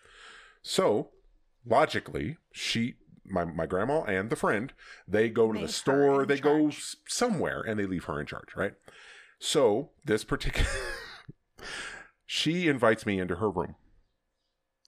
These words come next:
Speaker 1: And I didn't even realize, like, until I started thinking about it when I was in my twenties, like, how much of a setup it was, right? So, 'cause I was there playing with the other boy my
Speaker 2: Right.
Speaker 1: age, and she tells her little brother to go do something, and then she calls me in, into her room.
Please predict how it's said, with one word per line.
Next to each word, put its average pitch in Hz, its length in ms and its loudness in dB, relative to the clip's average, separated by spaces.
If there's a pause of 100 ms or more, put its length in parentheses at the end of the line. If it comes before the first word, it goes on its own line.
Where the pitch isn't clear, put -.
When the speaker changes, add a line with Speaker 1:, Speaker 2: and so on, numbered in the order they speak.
(440)
Speaker 1:
And 135 200 4
I 135 60 4
didn't 202 200 2
even 123 220 -2
realize, 87 640 2 (340)
like, 90 220 -2
until 120 300 0
I 113 60 4
started 101 300 -2
thinking 87 240 -6
about 80 180 2
it 64 60 -6
when 80 80 -4
I 80 40 -2
was 78 120 -2
in 82 60 -4
my 73 80 -4
twenties, 135 480 -2 (460)
like, - 220 -2 (460)
how - 400 0
much 110 200 0
of 87 80 -2
a - 40 -4
setup 80 320 -4
it - 100 -8
was, - 280 -16 (180)
right? 78 180 -12 (420)
So, 90 520 4
'cause - 160 -6
I 127 100 8
was 175 160 2
there 123 140 4
playing 101 240 -2
with 92 120 -4
the 82 100 -2
other 76 280 -2 (120)
boy 78 220 0
my 71 60 -2 (100)
Speaker 2:
Right. 82 80 0
Speaker 1:
age, 123 340 0 (400)
and 98 420 -2
she 139 240 0
tells 131 280 2
her 123 100 2
little 110 180 2
brother 104 200 4
to 92 80 -2
go 92 160 0
do 90 160 -4
something, 80 340 -6
and 76 80 -4
then 76 60 -4
she 87 120 -4
calls 80 280 -2
me 76 100 -4
in, 71 200 -6
into 80 240 -6
her 101 140 -2
room. 73 200 -12